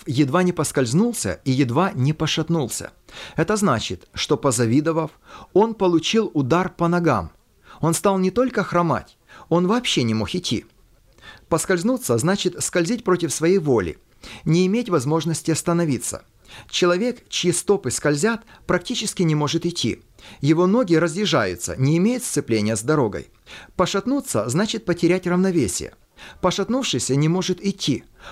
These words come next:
Он пытается найти баланс, чтобы не упасть. А теперь представьте себе человека, который и шатается, и скользит одновременно. Он обязательно упадет. Асаф описывает это состояние, чтобы мы знали,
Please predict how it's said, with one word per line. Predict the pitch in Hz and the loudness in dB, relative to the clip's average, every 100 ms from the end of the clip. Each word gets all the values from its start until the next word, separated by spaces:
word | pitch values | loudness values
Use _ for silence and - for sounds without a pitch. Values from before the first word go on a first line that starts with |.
| - | -2
Он | 185 | 0
пытается | 196 220 220 214 208 | 2 0 0 0 2
найти | 214 220 262 | 0 0 0
баланс, | 156 120 120 131 - | 2 2 0 -4 -10
чтобы | - - 139 131 | -8 -4 0 2
не | 139 | 0
упасть. | 139 110 - - - _ _ _ _ _ _ _ | 0 -4 -4 -10 -14 _ _ _ _ _ _ _
А | 151 | -2
теперь | 151 208 262 262 | -2 -2 -4 -2
представьте | 175 160 240 240 165 | -4 -2 -2 -2 -4
себе | - 165 | 0 0
человека, | 165 - 170 180 247 - 107 | 2 2 2 2 -2 -4 -2
который | 156 190 180 175 | 0 2 4 2
и | - | 0
шатается, | 247 - - 123 117 113 117 | 0 0 2 2 2 0 -4
и | - 196 | -2 -2
скользит | - 160 131 226 - | 0 0 0 -4 -4
одновременно. | 170 180 170 127 90 78 71 - _ - - - - | 0 0 2 0 -2 -6 -8 -14 _ -20 -20 -12 2
Он | 180 185 - | 4 4 2
обязательно | 143 123 139 131 143 - 98 98 | 0 2 0 0 0 -2 -4 -4
упадет. | 104 120 113 87 - _ _ _ _ _ _ _ - - - | -2 -2 -2 -8 -12 _ _ _ _ _ _ _ -20 -20 -4
Асаф | 135 - 175 | -2 0 0
описывает | 170 190 214 160 139 | -2 -2 -2 2 2
это | 143 139 | 0 -2
состояние, | - 123 - 135 190 135 87 | -4 -4 0 2 2 0 -6
чтобы | 90 - 135 151 | -6 -2 0 2
мы | 202 | 2
знали, | 151 131 113 90 80 | 2 0 0 -2 -10